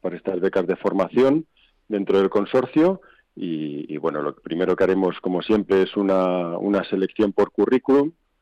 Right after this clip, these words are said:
académico y después una entrevista para, para un poco para hacer ese, ese emparejamiento, ese matching entre, entre los candidatos y, y los puestos que tenemos disponibles para la formación.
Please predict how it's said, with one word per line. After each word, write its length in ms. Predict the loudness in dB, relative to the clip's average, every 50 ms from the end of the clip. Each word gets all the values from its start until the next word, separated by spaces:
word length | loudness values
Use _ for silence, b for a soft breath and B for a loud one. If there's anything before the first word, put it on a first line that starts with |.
| _ _ _ _ -10
académico 720 | -6 0 2 2 4 4 2 2 0 2 2 2 2 2 -2
y 120 | -6 -6 -6
después 420 | -6 -6 -8 -4 -4 -4 -4 -2
una 140 | -4 -6 -6
entrevista 640 | -4 -2 -2 0 0 0 -2 -2 0 2 2 2
para, 520 | 2 2 0 0 -4 -10 -12 -14 -14 -16 -18 _ b b b b b _ _ -8
para 180 | -6 -6 -6
un 80 | -6 -4
poco 240 | -4 -2 -2 0 0
para 160 | 0 0 0
hacer 200 | -2 -4 -4 -4
ese, 540 | -4 -6 -6 -4 -4 -4 -4 -6 -8 -10 -12
ese 140 | -14 -10
emparejamiento, 560 | -6 -2 -2 -2 -2 -4 -4 -4 -4 -4 -4 -8
ese 100 | -8 -4
matching 400 | -4 -6 -4 -2 -2 0 0 0
entre, 640 | -2 -2 -4 -4 -4 -2 -2 -2 -4 -4 -4 -6 -6
entre 240 | -8 -10 -10 -10 -10
los 120 | -10 -6
candidatos 600 | -4 -4 -2 0 2 2 2 2 2 0 0 0 -2
y, 260 | -8 -8 -8 -10 _ _ _ _ _ _ _ _ _ _ _ _ _ -20 -20 _ -14
y 60 | -8
los 220 | -4 -4 -4 -4
puestos 380 | -2 -2 -2 -2 -2 -6 -8 -6
que 360 | -4 -4 -4 -4 -6 -6 -8 -6
tenemos 320 | -6 -4 -4 -4 -4 -6
disponibles 500 | -8 -10 -8 -4 -2 0 0 0 -2 -4
para 140 | -4 -6 -6
la 100 | -6 -6
formación. 440 | -10 -10 -12 -12 -8 -4 -4 -4